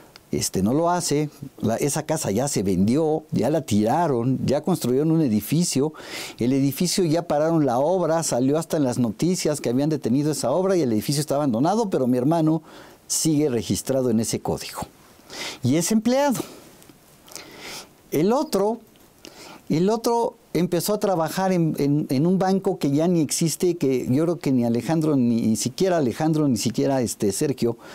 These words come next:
saben a lo mejor de su existencia porque es un banco que desapareció hace muchos años, Banco,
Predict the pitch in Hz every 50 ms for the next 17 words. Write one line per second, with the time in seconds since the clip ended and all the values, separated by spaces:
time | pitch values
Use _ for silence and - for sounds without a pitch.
0 | - - - - - - - - - - - - - 165 156 160 160 160 147 135
1 | 127 123 120 120 - 156 147 143 151 143 120 - - - - 123 107 - - 143
2 | 139 131 - 151 139 - 120 110 - 135 131 - 151 135 127 143 143 139 143 131
3 | - 120 110 104 101 117 107 - 113 110 107 104 - 143 131 - 131 120 131 139
4 | - - 117 98 - 151 147 135 110 101 104 104 - 110 110 135 135 131 - -
5 | 143 139 135